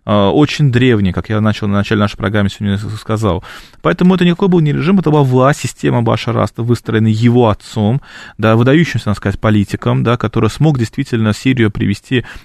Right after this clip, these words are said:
в очень такой достаточно серьёзный порядок, потому что ты, Аббас, точно знаешь, в каком состоянии была Сирия. Ну, как бы,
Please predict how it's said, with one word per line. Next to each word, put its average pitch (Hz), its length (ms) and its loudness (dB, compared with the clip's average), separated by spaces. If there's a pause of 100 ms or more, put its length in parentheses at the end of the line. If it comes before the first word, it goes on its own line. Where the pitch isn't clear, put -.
в 120 60 -6
очень 110 180 -4
такой 113 200 0
достаточно 113 300 -2
серьёзный 110 300 -2
порядок, 127 280 -2
потому 107 260 -4
что - 180 -8 (220)
ты, - 100 -2
Аббас, 117 220 0
точно 156 320 0
знаешь, 139 260 -2
в - 60 -10
каком 123 240 -4
состоянии 127 260 -4
была 120 180 0
Сирия. 120 220 -2
Ну, 135 220 0 (360)
как - 160 -10
бы, - 160 -12